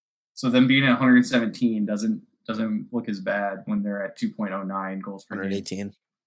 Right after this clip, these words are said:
Speaker 1: Oh, what?
Speaker 2: Yeah,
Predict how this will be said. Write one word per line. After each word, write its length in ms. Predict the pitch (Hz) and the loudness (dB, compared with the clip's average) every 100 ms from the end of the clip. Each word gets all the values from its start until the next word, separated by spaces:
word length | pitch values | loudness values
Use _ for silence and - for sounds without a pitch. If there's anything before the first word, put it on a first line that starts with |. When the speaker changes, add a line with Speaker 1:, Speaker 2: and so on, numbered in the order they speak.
| _ _ _ _ _ _ _ _ _ - - _ _ _ _ _ _ _ 123 | _ _ _ _ _ _ _ _ _ -20 -20 _ _ _ _ _ _ _ 4
Speaker 1:
Oh, 200 | 117 98 | 4 2
what? 380 | 98 139 - _ _ _ _ _ _ _ _ | -4 -4 -6 _ _ _ _ _ _ _ _
Speaker 2:
Yeah, 80 | _ | _